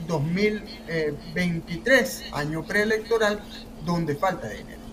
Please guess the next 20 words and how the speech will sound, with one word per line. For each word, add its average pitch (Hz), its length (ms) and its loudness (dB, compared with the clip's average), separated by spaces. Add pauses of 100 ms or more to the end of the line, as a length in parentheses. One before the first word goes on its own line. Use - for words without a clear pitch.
(280)
A 175 160 4
Tarek 196 260 8
El 233 100 6
Aissami 214 380 4
desde 196 200 4
el 170 80 2
año 185 220 0
dos 147 160 2
mil 175 140 0
veinte 185 280 0
le 156 80 0
dieron 175 320 2
mucho 226 540 6
poder 165 400 6 (340)
en 165 120 -2
la 151 40 0
industria 160 480 0
petrolera, - 480 -10 (400)
mucho 208 480 10
poder. - 260 -8